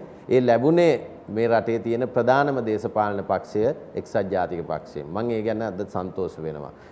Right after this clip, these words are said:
මොකද එක්සත් ජාතික පක්ෂය කියන්නේ මේ රටට, අ, වැඩදායි, අ, දෙයක් කරපු පක්ෂය. මං හිතන්නේ රටට නිදහස ගන්න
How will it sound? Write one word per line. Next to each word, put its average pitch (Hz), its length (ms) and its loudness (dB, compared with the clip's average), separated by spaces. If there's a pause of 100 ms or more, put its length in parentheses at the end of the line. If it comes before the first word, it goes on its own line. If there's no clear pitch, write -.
මොකද 135 220 2
එක්සත් 135 400 4
ජාතික 123 300 8
පක්ෂය 131 420 2
කියන්නේ 117 420 2
මේ 113 200 -2
රටට, 113 360 0
අ, 92 1080 0
වැඩදායි, 147 800 6 (240)
අ, 95 120 -4 (960)
දෙයක් 120 300 4
කරපු 113 300 -2
පක්ෂය. 95 460 -4 (160)
මං 101 180 -6
හිතන්නේ 113 520 -2 (300)
රටට 117 320 0
නිදහස 123 460 2
ගන්න 131 340 -2